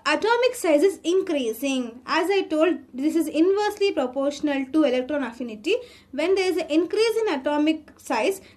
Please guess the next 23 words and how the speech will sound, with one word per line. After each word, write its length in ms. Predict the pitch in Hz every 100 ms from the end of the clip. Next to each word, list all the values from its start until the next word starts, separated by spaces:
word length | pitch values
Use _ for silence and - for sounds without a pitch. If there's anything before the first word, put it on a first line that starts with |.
| -
there 160 | 294
is 20 | 311
a 80 |
decrease 500 | 226 277 - 427 453
in 100 | 381
the 80 | 359
electron 420 | 269 220 - 381
affinity. 760 | 339 - 214 214 - 233 202 -
See 220 | - - 294
here, 200 | 277 392 - - -
moving 280 | 339 440 508
from 280 | 453 440 403
top 300 | 359 330 427
to 100 | 440
the 140 | 427 285
bottom 420 | 262 240 285 285
of 220 | 220 214
a 80 | 202
group, 320 | 208 269 302 -
the 160 | 240 226
atomic 400 | 214 381 480 440
size 260 | 349 277 262
increases 800 | 302 415 427 415 330 330 330